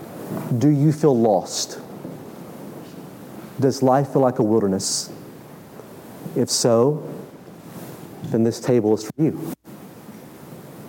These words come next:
Do you feel like that you have to be hard-hearted all the time? You can't be honest, you can't be transparent, much less vulnerable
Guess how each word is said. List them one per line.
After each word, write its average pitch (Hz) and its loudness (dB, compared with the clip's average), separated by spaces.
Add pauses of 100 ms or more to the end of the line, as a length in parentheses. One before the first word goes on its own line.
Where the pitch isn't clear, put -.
(1120)
Do 131 2
you 131 6
feel 156 6
like 139 6
that 143 4
you 139 6
have 139 4
to 131 -2
be 123 4
hard-hearted 131 2
all 107 4
the - -4
time? 104 -2 (1000)
You 123 2
can't 147 2
be 147 4
honest, 131 4
you 120 0
can't 135 2
be 147 4
transparent, 127 2
much 131 2
less 127 2
vulnerable 113 2